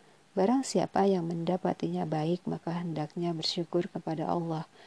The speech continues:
Sementara barang siapa yang mendapatinya selain itu, maka janganlah marah kecuali pada dirinya sendiri." Hadis riwayat Muslim. Dalam hadis lain yang diriwayatkan dari Syaddad bin Aus radhiyallahu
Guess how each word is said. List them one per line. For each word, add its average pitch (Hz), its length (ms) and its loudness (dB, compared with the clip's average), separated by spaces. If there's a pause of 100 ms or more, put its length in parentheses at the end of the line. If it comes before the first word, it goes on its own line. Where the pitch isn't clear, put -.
(260)
Sementara 170 640 2
barang 156 320 0
siapa 175 320 0
yang 170 240 0
mendapatinya 165 720 -2
selain 165 480 -2
itu, 220 400 0 (160)
maka 202 320 0
janganlah 165 480 -2
marah 165 320 -2
kecuali 160 560 -4
pada 165 320 -4
dirinya 160 320 0
sendiri." 175 480 4 (640)
Hadis 208 320 0
riwayat 160 400 -2
Muslim. 160 560 -4 (800)
Dalam 233 320 4
hadis 190 400 -2
lain 175 400 4
yang 165 80 -2
diriwayatkan 165 880 0
dari 156 160 -2
Syaddad 165 560 0
bin 151 240 0
Aus 170 320 -4
radhiyallahu 160 640 -2